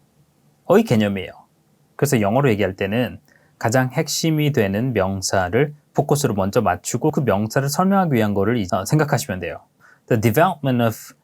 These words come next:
the medicine for covid nineteen이라고 말해야 됩니다. 자, 그다음 완료됩니다의 개념에서 다음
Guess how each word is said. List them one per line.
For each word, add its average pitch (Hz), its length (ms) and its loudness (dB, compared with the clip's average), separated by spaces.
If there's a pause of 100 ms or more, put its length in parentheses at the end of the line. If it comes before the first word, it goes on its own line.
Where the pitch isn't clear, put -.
the 107 120 2
medicine 110 680 2
for 101 440 -2 (360)
covid 120 460 0
nineteen이라고 110 1600 -2 (160)
말해야 95 440 2
됩니다. - 480 -8 (400)
자, 120 320 2
그다음 143 260 2
완료됩니다의 165 1400 2
개념에서 98 760 0 (600)
다음 147 400 0